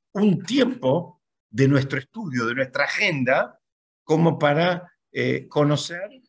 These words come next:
la verdad de todos estos conceptos que estamos hablando?". Él lo que te está diciendo es, "Mira, son cosas que supuestamente, como dijimos en la, en la, en la, en el primer encuentro,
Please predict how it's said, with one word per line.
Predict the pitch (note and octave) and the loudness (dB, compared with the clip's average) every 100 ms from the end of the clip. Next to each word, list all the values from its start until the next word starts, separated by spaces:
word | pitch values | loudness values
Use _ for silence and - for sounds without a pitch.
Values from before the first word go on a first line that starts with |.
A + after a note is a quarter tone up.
| _ _ | _ _
la | C3+ D3 | 2 4
verdad | C#3+ C#3+ F3 G#3+ | 4 4 2 2
de | F3 | -2
todos | C3 E3+ E3+ | -4 -6 -6
estos | E3+ E3 | -10 -8
conceptos | D3 C3+ - D#3+ | -6 -6 -8 -10
que | C3 | -10
estamos | C3 B2 - | -8 -8 -8
hablando?". | G2+ G#2 G#3 | -12 -4 -2
Él | |
lo | B3+ | -2
que | F#3+ | -4
te | C#3+ | -4
está | E3+ | -6
diciendo | E3+ E3+ C#3+ | -4 -4 -4
es, | |
"Mira, | D3+ B2 - _ _ _ - | -2 -2 -4 _ _ _ -10
son | - D#4+ - | -4 -4 -4
cosas | E4 C#4 B3 | -4 -2 -4
que | - | -4
supuestamente, | E3 F#3 B3+ A3+ G3 F#3 G3 G3 G3 F#3+ | -6 -4 -4 -4 -2 -2 0 0 0 -2
como | - C#3+ C#3+ | -2 -2 -2
dijimos | C#3+ E3+ D#3+ | -2 -2 -2
en | D3 | 0
la, | C3 | 0
en | B2+ B2+ B2 | 0 0 -4
la, | B2 | -4
en | B2 | -2
la, | B2+ - - | -2 -4 -6
en | B2 | -6
el | B2 | -4
primer | B2+ C3 D3 | -4 -2 0
encuentro, | C3+ D3 D3 C#3+ D3 C#3 | 0 0 -2 -2 -4 -6